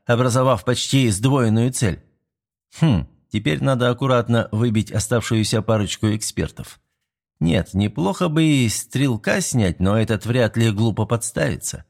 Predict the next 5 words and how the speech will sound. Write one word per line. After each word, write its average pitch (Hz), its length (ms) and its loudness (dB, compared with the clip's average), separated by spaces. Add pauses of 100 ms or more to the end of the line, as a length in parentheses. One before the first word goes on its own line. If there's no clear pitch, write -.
(520)
Такие 190 360 0
быстро 175 440 0
усваивают 92 760 0
преподанные 87 680 0
уроки. 110 520 -2